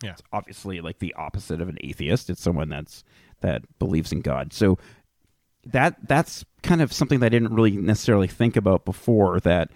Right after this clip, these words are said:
Speaker 2: being agnostic, you can still believe in God. I, it, it's, it's, it's pretty interesting. So I have a really good example after I get through this next part. Agnosticism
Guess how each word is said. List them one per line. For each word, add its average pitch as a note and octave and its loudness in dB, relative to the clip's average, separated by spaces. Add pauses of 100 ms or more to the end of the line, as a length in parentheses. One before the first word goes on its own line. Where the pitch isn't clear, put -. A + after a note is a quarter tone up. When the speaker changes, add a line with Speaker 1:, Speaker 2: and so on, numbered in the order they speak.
(280)
Speaker 2:
being A2+ 4
agnostic, G#2 0
you G2+ 4
can G#2+ 2
still G2+ 2
believe G2 2 (1120)
in G#2+ 6
God. E2+ 0 (800)
I, A#2+ -2 (100)
it, A#2+ 2
it's, F#2 -4
it's, - -4 (140)
it's - -2
pretty B2+ 0
interesting. F#2 0
So G2+ 2 (260)
I G#2+ 0
have D3+ 4
a B2 4
really A#2 2
good A2 2
example F#2+ 2
after F#2+ 2
I F#2+ 2
get F#2 -2
through F#2 2
this F2 0
next F2+ 0
part. E2+ -6 (1120)
Agnosticism B2 2